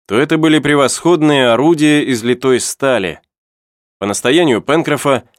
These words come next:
их втащили при помощи крана и талий в самые сени гранитного дворца. Между окнами пробили бойницы, и вскоре длинные стальные дула –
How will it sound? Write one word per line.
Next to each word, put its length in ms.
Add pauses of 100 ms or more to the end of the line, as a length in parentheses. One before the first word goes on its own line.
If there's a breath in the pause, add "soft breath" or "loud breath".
(240)
их 180
втащили 520
при 160
помощи 460
крана 480
и 40
талий 580 (260)
в 60
самые 420
сени 440
гранитного 540
дворца. 560 (840)
Между 360
окнами 340
пробили 400
бойницы, 800 (420)
и 100
вскоре 420
длинные 640
стальные 540
дула – 580